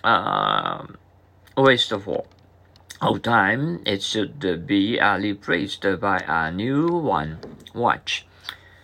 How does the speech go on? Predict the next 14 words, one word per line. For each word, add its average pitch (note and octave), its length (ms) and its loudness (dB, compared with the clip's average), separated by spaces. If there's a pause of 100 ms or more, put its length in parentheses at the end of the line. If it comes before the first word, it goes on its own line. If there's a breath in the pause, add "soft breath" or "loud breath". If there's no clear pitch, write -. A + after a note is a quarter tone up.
(280 loud breath)
Uh, G2 220 6
Mister C3+ 340 0
Sato, D3+ 640 2
will D3 220 2
you F#3+ 100 2
show E3+ 280 -2
us, D3+ 380 2 (840)
um, - 960 -2 (460)
seoi B2 420 6
nage? A2+ 460 0 (200)
Okay, C#4 500 0
I'll A2+ 220 4
do A2+ 140 -4
it. - 440 -6